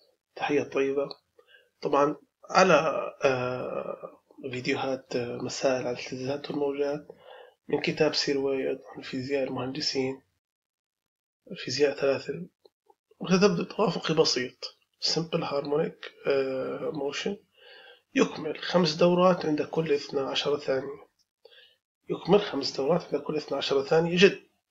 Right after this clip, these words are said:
ألف الزمن الدوري للحركة، باء التردد، جيم التردد الزاوي. طبعًا هنا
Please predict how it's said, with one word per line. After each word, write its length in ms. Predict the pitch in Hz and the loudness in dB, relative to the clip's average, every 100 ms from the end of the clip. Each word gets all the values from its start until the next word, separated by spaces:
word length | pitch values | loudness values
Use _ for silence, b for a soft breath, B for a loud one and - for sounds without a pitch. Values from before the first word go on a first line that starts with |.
| - - | -20 -6
ألف 300 | - 196 - | 0 0 0
الزمن 280 | 135 131 143 | -4 0 2
الدوري 360 | 127 147 160 170 | 4 6 6 6
للحركة، 680 | 160 - 165 160 - 165 - B B B B B B _ _ - | 0 -2 -2 -2 -6 -8 -10 B B B B B B _ _ 6
باء 260 | 160 147 147 | 8 8 4
التردد، 680 | - 156 165 165 175 180 - - _ _ _ - 143 | -2 2 2 4 0 0 -6 -20 _ _ _ -14 -4
جيم 420 | 139 151 147 143 | 0 4 4 2
التردد 840 | 139 - 151 131 - 139 135 131 151 | -6 -4 -2 -2 -2 2 2 4 6
الزاوي. 520 | - 147 127 - - - _ b b b b b - _ _ _ _ _ _ _ _ _ _ _ _ _ _ - | 6 4 -2 -4 -10 -16 _ b b b b b -20 _ _ _ _ _ _ _ _ _ _ _ _ _ _ -4
طبعًا 260 | 131 131 | 0 2
هنا 300 | 127 135 127 | 2 2 0